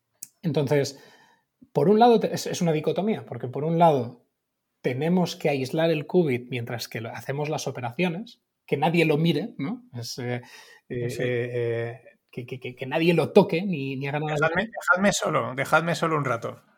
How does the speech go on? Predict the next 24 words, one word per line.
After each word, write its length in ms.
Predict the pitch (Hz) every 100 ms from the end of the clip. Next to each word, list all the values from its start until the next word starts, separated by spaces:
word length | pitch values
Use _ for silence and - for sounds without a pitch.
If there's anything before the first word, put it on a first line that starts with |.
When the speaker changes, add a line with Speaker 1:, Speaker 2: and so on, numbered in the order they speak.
| -
Speaker 2:
¿no? 240 | 135 - -
Speaker 1:
Pero 220 | 190 180
al 120 | 170
mismo 340 | 165 202 240 233
tiempo, 320 | 226 233 180
para 280 | 151 131 120
poder 300 | 123 127 180
eje-, 440 | 214 208 185 170
ejecutar 480 | 151 151 151 147 156
nuestros 340 | 160 - 147
algoritmos, 680 | 147 139 151 214 156 170 -
para 220 | - 120
poder 180 | 113 131
hacer 200 | 156 170
nuestros 260 | 175 - -
problemas, 340 | 151 156 185
tenemos 240 | 139 170
que 80 | -
poder 260 | 160 147 127
hacer 200 | 120 127
operaciones 600 | 120 113 113 233 233 -
con 160 | 151
ese 160 | 117 -
qubit. 240 | - 113